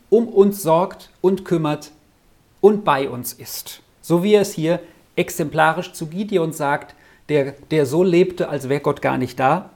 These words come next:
voller Angst. Und wenn ihr in fünfter Mose sechs, Vers vier geht, da findet ihr,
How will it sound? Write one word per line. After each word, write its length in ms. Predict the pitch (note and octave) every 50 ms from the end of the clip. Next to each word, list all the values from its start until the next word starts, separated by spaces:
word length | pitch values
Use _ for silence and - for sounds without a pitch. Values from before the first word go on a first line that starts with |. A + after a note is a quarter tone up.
| _ _
voller 380 | - - E3 D#3 D3+ D#3 D3+
Angst. 420 | C#3 C3 A2+ - - - - - - _ _ _ _ _ _ _ _ _ _ _ _ - - - - - - - -
Und 160 | G3 F#3 F3
wenn 120 | G#3 A3+ B3+
ihr 140 | A#3+ G3+
in 100 | F#3 F3
fünfter 540 | - - - D4 E4 C#4 - - - - D#3
Mose 480 | D3 D3 E3 G3+ A3 G#3+ G3+ D3+ D3+ C#3+
sechs, 360 | B2 C#3+ G3+ G3+ - - -
Vers 280 | - - D#3+ - - -
vier 300 | - - - A#3+ A3+ A3+
geht, 400 | F3+ C#3 D3 F3 F3+ - - - - - - - - - - -
da 100 | F3 F3
findet 420 | F3 - - C4 B3+ A#3+ A#3+ -
ihr, 340 | G3+ F#3 F#3 F#3+ F3+ F3+ -